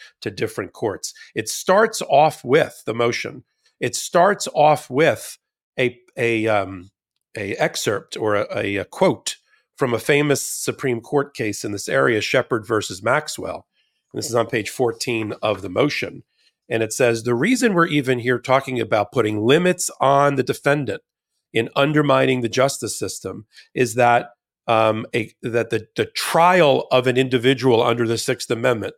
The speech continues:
Donald Trump included, should not be a, quote, carnival atmosphere of unchecked publicity and trial by media rather than our constitutionally established system of trial by an impartial jury."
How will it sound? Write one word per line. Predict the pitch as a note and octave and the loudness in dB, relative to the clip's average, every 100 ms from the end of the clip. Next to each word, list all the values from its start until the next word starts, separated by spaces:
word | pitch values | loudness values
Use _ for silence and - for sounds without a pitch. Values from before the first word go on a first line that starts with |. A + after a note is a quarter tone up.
| - | 0
Donald | A#2 B2 A#2 A2+ | 2 4 4 2
Trump | B2 A2+ | 0 0
included, | A2+ G2+ C3 B2 G2+ - _ - - | -2 -2 -2 0 -4 -12 _ -20 -12
should | - C#3 | -4 -2
not | C3+ C#3+ D#3+ | 0 0 0
be | - C#3 | -2 -2
a, | B2 | -2
quote, | A2 - C3+ A#2 - | -2 2 2 2 -6
carnival | - - D#3 F3 E3+ E3 D#3 - | -10 2 4 4 2 4 2 2
atmosphere | C#3 - C3+ - - G2 F2 - _ _ _ - | 0 0 -4 -8 -10 -10 -10 -12 _ _ _ -4
of | A2 - | -4 0
unchecked | C3 C#3+ D3+ - D3+ - _ | 0 0 -2 0 0 0 _
publicity | - G#2 C#3+ C#3+ A2+ F#2 F#2+ _ - - | -10 -2 0 0 -6 -8 -12 _ -18 -4
and | A#2+ A2 | -4 -2
trial | - D#3 D3 D3 D3+ | 0 4 4 4 2
by | B2 A2 | 2 0
media | A2+ C#3+ D#3 G#2+ G2 F#2 _ _ A2+ | 0 -4 -4 -4 -4 -6 _ _ 0
rather | B2+ C#3 C3+ | 2 4 2
than | C3 | 4
our | B2+ A#2 | 2 0
constitutionally | - C#3+ C3+ - C3+ - B2+ A#2 C#3 A2+ A2 | -2 0 0 0 -8 -4 -4 -2 -4 -4 -4
established | G#2+ - A#2+ A2+ G#2+ G#2+ | -4 -4 -2 -2 -4 -6
system | C3 A2+ B2 A2+ - - | -6 -6 -6 -8 -10 -4
of | A#2 A2+ | -4 -2
trial | - C#3+ B2+ C3 | -2 4 6 6
by | A#2+ A#2+ | 4 2
an | A2+ A#2 | 2 0
impartial | B2+ B2+ - B2+ A#2 - G2+ | -2 -2 2 2 2 -2 -6
jury." | G2+ C3+ D3+ G#2+ - | -2 2 2 0 -8